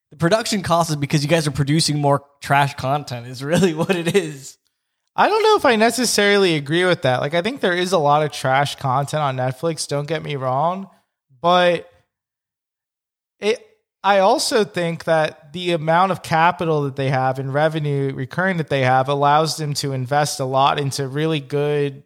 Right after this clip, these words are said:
Speaker 2: scripts that they come across, great shows, and that's the reason why
Speaker 1: I can agree with that.
Speaker 2: Yeah, I, I mean, Netflix, like, when there's a new Netflix show that's good, everyone fucking knows about it. Squid Games, Witcher, what-, whatever it
Speaker 1: Yeah,
Speaker 2: is,
Speaker 1: Squid
Speaker 2: right?
Speaker 1: Games wasn't even that good, though.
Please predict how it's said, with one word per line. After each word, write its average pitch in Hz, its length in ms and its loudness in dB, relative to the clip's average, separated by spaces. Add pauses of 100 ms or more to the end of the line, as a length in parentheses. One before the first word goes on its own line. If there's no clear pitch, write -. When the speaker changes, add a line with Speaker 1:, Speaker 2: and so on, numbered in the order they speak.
(140)
Speaker 2:
scripts - 440 -2
that 220 120 -2
they 185 120 -2
come 143 180 -2
across, 135 640 -4 (580)
great 180 300 2
shows, 139 640 2
and 175 120 -2
that's 185 220 2
the 185 120 -6
reason 196 440 -10
why 147 560 -2
Speaker 1:
I 180 100 -6
can 202 140 -10
agree 147 280 -10
with 131 180 -12
that. 131 140 -8
Speaker 2:
Yeah, 196 180 4
I, 202 300 2
I - 40 2
mean, 214 320 -6 (160)
Netflix, 226 480 -2
like, 170 360 -4 (1160)
when 190 140 0
there's 269 220 2
a 277 40 0
new 196 200 0
Netflix 170 340 0
show 165 220 -2
that's 143 180 -4
good, 156 300 -2 (160)
everyone 156 400 2
fucking 127 320 -2
knows 113 240 -4
about 104 260 -10
it. 101 140 -12
Squid 170 340 -2
Games, 123 480 -6
Witcher, 143 500 0
what-, 165 220 -2
whatever 208 360 2
it 202 80 2
Speaker 1:
Yeah, 202 80 2
Speaker 2:
is, 156 40 2
Speaker 1:
Squid 170 140 0
Speaker 2:
right? 196 100 -2
Speaker 1:
Games 180 240 -4
wasn't 170 240 -4
even 165 120 -4
that 165 160 -4
good, 165 200 -8
though. 123 300 -10